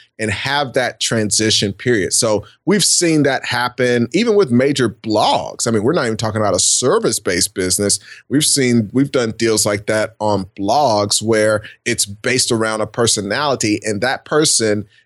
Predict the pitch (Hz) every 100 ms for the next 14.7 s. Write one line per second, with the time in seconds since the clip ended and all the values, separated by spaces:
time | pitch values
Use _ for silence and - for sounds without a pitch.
0 | - 117 123 135 131 110 - - 247 240
1 | 214 202 190 156 151 170 - 135 117 113
2 | 113 113 117 - 143 156 147 131 113 123
3 | 151 - 139 117 117 110 113 104 113 110
4 | 110 113 104 104 - - 151 151 123 110
5 | 107 107 110 110 107 104 - 110 107 101
6 | 113 110 104 104 104 107 120 - 107 92
7 | - 180 170 123 107 104 - - - 123
8 | 123 120 120 120 - 101 113 - 117 -
9 | 131 - 107 110 117 123 127 127 123 120
10 | 117 113 113 95 120 123 135 127 - 107
11 | 104 101 - 101 - 117 123 117 113 113
12 | 110 104 - - 110 - 113 104 110 101
13 | - 104 95 92 113 113 110 104 95 -
14 | 208 - - 104 113 110